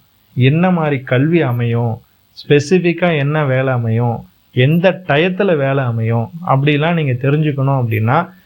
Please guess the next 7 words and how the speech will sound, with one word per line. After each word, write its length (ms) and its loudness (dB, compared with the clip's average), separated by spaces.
உங்களுடைய 540 2
சுய 380 2
ஜாதகத்தை 760 0
ஒரு 220 -2
ஜாதகர்கிட்ட 680 0
காட்டி 600 -2
உங்களுடைய 840 0